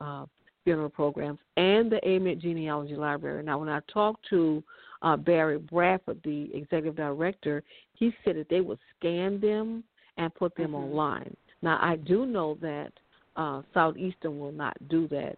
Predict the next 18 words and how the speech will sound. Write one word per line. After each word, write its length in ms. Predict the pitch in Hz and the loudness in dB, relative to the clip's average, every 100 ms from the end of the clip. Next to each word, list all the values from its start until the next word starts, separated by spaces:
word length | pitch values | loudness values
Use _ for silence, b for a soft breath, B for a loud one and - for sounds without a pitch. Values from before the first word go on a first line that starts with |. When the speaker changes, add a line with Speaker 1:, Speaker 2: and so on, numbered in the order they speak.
| - | -2
Speaker 1:
They 120 | 143 | 0
would 140 | 139 | 0
have 260 | 151 160 156 | -2 0 0
to 80 | 143 | 0
actually 380 | 139 - - 147 | -4 -4 -8 -6
go 260 | 151 147 | -2 -2
there 180 | 143 143 | 0 -4
and 160 | - 156 - | -4 -10 0
see 140 | 196 | 0
them. 380 | 170 95 92 - - _ _ B B B - | 2 -2 -4 -10 -16 _ _ B B B 2
Uh, 220 | 151 110 | 2 2
but 380 | 156 151 156 143 - | -2 2 2 2 4
I 220 | 160 160 | 4 2
know 500 | 160 170 151 147 - | 0 2 2 0 -6
that 260 | 170 151 98 - - 151 | -6 -4 -6 -10 -16 -6
the 180 | 165 160 | -2 -2
library 680 | 151 151 165 160 165 143 | 2 4 4 2 -4 -6
is 60 | 139 | -8